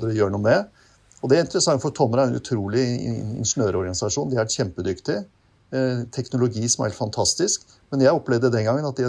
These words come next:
var litt for mye opphengt i automaten, og hvordan den skulle driftes effektivt, og ikke fullt fokus på den stakkaren som sto foran panta. Så vi ba de fikse det, og det gjorde de.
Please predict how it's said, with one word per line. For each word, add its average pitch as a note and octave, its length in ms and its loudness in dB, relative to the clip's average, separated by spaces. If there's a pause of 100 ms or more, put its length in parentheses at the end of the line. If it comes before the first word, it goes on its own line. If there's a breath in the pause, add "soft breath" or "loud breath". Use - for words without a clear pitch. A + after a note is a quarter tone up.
var A#2+ 160 0
litt A#2+ 160 -6
for E3+ 160 -6
mye B2 80 4
opphengt A2+ 320 -2
i A#2+ 80 -2
automaten, G#2+ 480 -2
og A#2 160 0
hvordan G#2+ 160 0
den G#2 140 -2
skulle G#2+ 180 -6
driftes F#2 400 -6
effektivt, G2+ 540 -6 (180 soft breath)
og C3 140 0
ikke B2+ 180 -6
fullt A2+ 320 -4
fokus G#2 320 -6
på A#2 240 0
den G#2+ 80 -2
stakkaren G2+ 400 -4
som G2+ 160 -8
sto G#2+ 140 -6
foran F#2+ 320 -2
panta. F2+ 340 -4 (560 soft breath)
Så D3 220 0
vi C3+ 160 4
ba C#3 140 6 (100)
de C#3 160 4
fikse C3 400 0
det, D3 160 4
og D3+ 80 -2
det D#3 160 2
gjorde A#2+ 260 2
de. B2 120 4